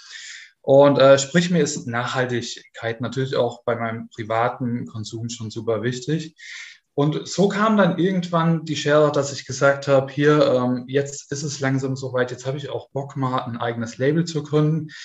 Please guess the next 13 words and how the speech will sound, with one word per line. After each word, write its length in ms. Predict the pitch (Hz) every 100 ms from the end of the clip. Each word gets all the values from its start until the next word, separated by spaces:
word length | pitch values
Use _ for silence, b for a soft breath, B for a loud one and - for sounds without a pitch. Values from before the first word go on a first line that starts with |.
| B B -
Und 160 | 117
wenn 140 | 120 202
ich 140 | 233
das 160 | 220 196
jetzt 200 | 180 -
mach, 340 | 165 160 - -
dann 180 | 123
muss 140 | 135 143
es 200 | 139 -
halt 220 | 123 123
auch 300 | 120 117 -
nachhaltig 580 | 123 123 147 165 156 151
sein. 460 | - 160 170 175